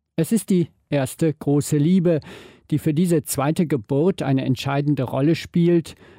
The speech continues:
Es ist im Grunde ein Augenblick auf einer Party, ein kurzer Moment,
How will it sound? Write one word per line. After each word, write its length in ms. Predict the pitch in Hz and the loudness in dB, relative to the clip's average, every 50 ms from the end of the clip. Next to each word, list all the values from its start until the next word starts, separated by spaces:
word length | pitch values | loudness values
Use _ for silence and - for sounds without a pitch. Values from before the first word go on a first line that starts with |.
| - _ | -20 _
Es 160 | - 160 - 208 | -6 -4 -2 -2
ist 140 | 190 - 208 | -2 0 0
im 120 | 185 170 | 0 0
Grunde 360 | - 170 196 226 220 196 180 - - | 2 2 2 2 2 2 0 -2 -2
ein 380 | 156 160 170 185 190 175 - | -2 0 2 2 2 0 0
Augenblick 720 | 160 165 180 214 233 202 208 180 143 135 131 123 - - - | 0 2 2 2 2 4 2 2 2 2 0 0 -2 -8 -10
auf 200 | - - 143 - | -6 -6 -4 -2
einer 220 | 139 147 151 160 151 | 0 0 0 0 0
Party, 720 | - - - 175 180 196 180 - - 151 131 117 110 104 - | -2 -4 -2 0 0 0 0 -2 -2 -2 -2 -2 -2 -4 -4
ein 200 | - 160 151 - | -2 -2 -2 2
kurzer 280 | - 208 214 - 185 | 0 0 0 2 2
Moment, 640 | 165 165 165 156 156 160 180 208 202 160 - - | 2 4 4 4 4 4 4 4 2 2 0 -6